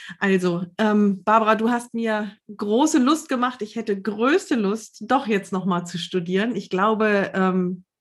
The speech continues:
ich glaube, das ist ein, ein ganz spannender und toller, ähm, Schritt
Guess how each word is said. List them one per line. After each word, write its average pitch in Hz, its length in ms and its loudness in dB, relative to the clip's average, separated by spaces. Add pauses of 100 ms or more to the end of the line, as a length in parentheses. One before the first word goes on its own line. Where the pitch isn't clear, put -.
(200)
ich 214 220 -6
glaube, 220 320 4
das 202 160 -2
ist - 180 -6
ein, 202 400 -2
ein 202 180 0
ganz 240 300 2
spannender 214 560 2
und 196 220 0
toller, 196 500 0 (640)
ähm, 175 720 2
Schritt - 500 -4